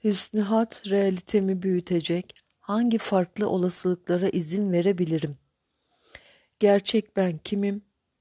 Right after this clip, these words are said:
Kendimi fark etmem ve kendimi seçmem için neler mümkün? En iyi versiyonum nedir? En güzel şeylerin mümkün olması için neler mümkün? Daima gerçek beni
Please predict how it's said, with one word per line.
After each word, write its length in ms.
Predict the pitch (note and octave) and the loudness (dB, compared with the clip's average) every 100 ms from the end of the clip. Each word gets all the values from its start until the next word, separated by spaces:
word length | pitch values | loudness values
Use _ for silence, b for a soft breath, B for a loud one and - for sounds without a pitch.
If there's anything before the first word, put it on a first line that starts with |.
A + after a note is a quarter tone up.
| _ | _
Kendimi 540 | - G#3+ F#3 F#3 F#3 E3+ | -2 0 2 0 -2 -4
fark 400 | - G3+ G3 - | -2 0 0 -2
etmem 460 | G3+ - G3 F#3 G#3 _ _ _ _ | -4 -2 -4 -4 -8 _ _ _ _
ve 100 | F#3 | -4
kendimi 600 | F#3 - F#3+ F3 F3 F#3 | -2 0 0 2 -2 -2
seçmem 560 | G3 - F3+ - G3+ F#3+ | 0 0 0 -2 -4 -4
için 400 | F3+ - F3 F#3+ _ _ - | -4 -4 -4 -8 _ _ -6
neler 380 | F3 F3 F#3 F#3+ | -2 2 2 2
mümkün? 520 | F3+ E3 - D#3+ D3+ _ _ _ _ _ _ - | -2 -4 -8 -10 -12 _ _ _ _ _ _ -2
En 260 | G3+ A3 A3 | 2 2 2
iyi 280 | G3+ G3+ F#3+ | 0 0 0
versiyonum 760 | G3 F3+ - - F3+ F3 F#3 G#3 | 0 0 -2 -2 -2 -2 -4 -6
nedir? 600 | F#3 F3+ D#3 D#3 C#3+ - _ _ _ _ _ _ - | -4 -2 -2 -2 -2 -6 _ _ _ _ _ _ 0
En 220 | G3+ G#3+ | 2 4
güzel 340 | G3+ F#3 F#3+ | 0 0 0
şeylerin 640 | F#3+ - F3+ E3+ E3+ F#3 F#3 | 0 0 0 2 0 0 -2
mümkün 360 | F3+ - G#3 | -4 -4 -6
olması 460 | G3+ F3 E3+ E3+ F#3+ | -4 -4 -6 -6 -6
için 340 | F3 - G3+ | -4 -4 -2
neler 340 | F#3 E3+ F3 F#3+ | -2 0 0 0
mümkün? 520 | G3+ G#3 - G#3+ G#3+ b b b b b b | -4 -6 -6 -6 -6 b b b b b b
Daima 560 | F#3 G#3 G#3+ G3 F#3+ | 0 0 0 -2 -2
gerçek 640 | G3 F#3 F3+ - A3+ G#3+ - | -2 0 0 0 -2 -2 -2
beni 320 | E3+ E3+ | -2 -2